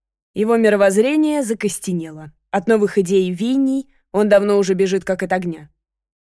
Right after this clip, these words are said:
Империи живут войнами и за счет расширения территорий. А Гидеон хотел доказать императору, что он стоит места следующего главы государства.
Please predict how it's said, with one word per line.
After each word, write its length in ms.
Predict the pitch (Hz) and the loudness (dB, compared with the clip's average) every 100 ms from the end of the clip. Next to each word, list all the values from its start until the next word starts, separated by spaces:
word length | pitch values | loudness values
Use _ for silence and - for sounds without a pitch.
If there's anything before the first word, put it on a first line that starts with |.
| _ _ - | _ _ -6
Империи 380 | 202 294 339 294 | -4 -2 0 0
живут 300 | 240 262 208 | -2 -4 -4
войнами 440 | 214 302 311 254 | -2 0 0 0
и 40 | 214 | 0
за 160 | 190 | 0
счет 220 | 180 202 | -2 -4
расширения 640 | 196 190 - 185 202 233 220 | -6 -6 -4 -2 0 0 -4
территорий. 600 | - 208 202 175 156 147 _ _ _ - | -4 -4 -4 -6 -10 -18 _ _ _ 0
А 100 | 226 | 2
Гидеон 400 | 220 214 330 370 | 4 4 4 4
хотел 300 | 226 220 202 | 2 2 2
доказать 460 | 202 202 196 196 | 4 2 4 2
императору, 520 | 196 190 226 294 208 185 | 2 2 4 4 2 -2
что 200 | - 202 | -2 0
он 100 | 196 | 0
стоит 480 | - - 196 165 | -2 2 2 2
места 340 | 190 226 262 196 | -2 -2 -2 -4
следующего 580 | 185 208 202 190 196 180 | -2 0 0 -2 -2 -2
главы 300 | 185 180 185 | 0 0 0
государства. 760 | 190 - 190 170 151 - - | -2 -4 -4 -4 -6 -16 -20